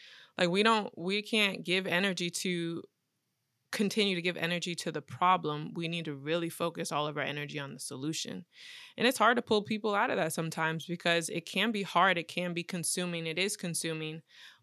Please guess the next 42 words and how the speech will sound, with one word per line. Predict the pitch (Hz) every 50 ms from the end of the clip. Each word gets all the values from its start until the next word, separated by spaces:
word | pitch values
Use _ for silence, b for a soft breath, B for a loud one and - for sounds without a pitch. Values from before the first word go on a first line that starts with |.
| b -
But | 180 180 180
I | 175 170
think | - - 180 175 170
there's | - 175 175 170 160
a | 170
balance | 160 151 147 139 160 196 214 190 -
of | 151 147 143
it. | 143 117
Like | 147 151 156
you | 165
said, | 165 - - 165 175 175 175 170
there's | - 160 160 160
the | - 165
different | 147 170 175 175 175 - -
lenses | 143 147 156 170 165 170 185 190 202 202 180 165
and | 160 156 151 151 156 151 b b b b b b b b b b b b b b _ -
we're | 175 175 185
in | 190 180 170
different | 180 175 - 190 180 -
positions. | - 190 156 175 180 - - 180 180 -
People | - 202 185 - 180 180
are | 175 175
in | 170 170
different | 165 170 - - 160 -
positions | - 165 156 170 175 - 180 170 170 -
to | - 165
look | 156 165 165 -
in | 170
different | 165 170 170 - - -
lenses. | 160 170 180 180 165 165 165 160 156 156
And | 160 156 151 147 156 156 151 _ _ _ _ _ _ _ _ _ _ _ _ _ _ _ -
that | - 160 156
allows | 156 151 156 147 147 160 160
people | - - 165 160 - 170
to | 160 156
take | - 160 160 156
a | 165
different | 156 160 175 160 156 -
take | - 156 165 175 -
on | 180 190 214
it | 240 269 277 240
and | 180 156 156